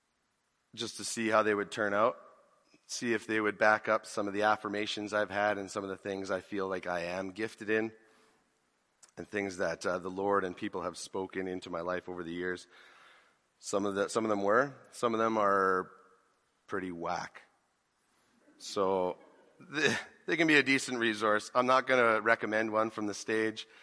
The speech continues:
If you wanna talk about spiritual gifts assessments, I'd be happy, happy to do that afterward. But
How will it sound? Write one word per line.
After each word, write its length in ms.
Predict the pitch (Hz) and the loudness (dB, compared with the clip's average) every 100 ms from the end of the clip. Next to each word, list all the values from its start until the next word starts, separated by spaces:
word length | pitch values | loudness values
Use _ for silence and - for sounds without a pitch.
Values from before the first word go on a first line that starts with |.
| - | -20
If 60 | - | -2
you 60 | 110 | 4
wanna 160 | 110 | 6
talk 300 | 104 117 110 | 8 6 6
about 200 | 107 107 | 4 -2
spiritual 360 | - 107 101 104 | -2 -2 -2 -2
gifts 260 | 98 101 104 | -4 -4 -6
assessments, 520 | - 101 - 98 101 | -4 -4 -4 -6 -4
I'd 120 | 95 | -4
be 100 | 98 | -2
happy, 340 | 87 90 - - | -2 -2 -4 -8
happy 300 | 104 98 98 | -2 -2 -2
to 100 | 92 | -8
do 160 | 92 92 | -6 -2
that 180 | 95 | -2
afterward. 560 | 73 85 92 95 90 87 - | 0 -4 -6 -6 -6 -6 -2
But 240 | 98 85 | -2 -2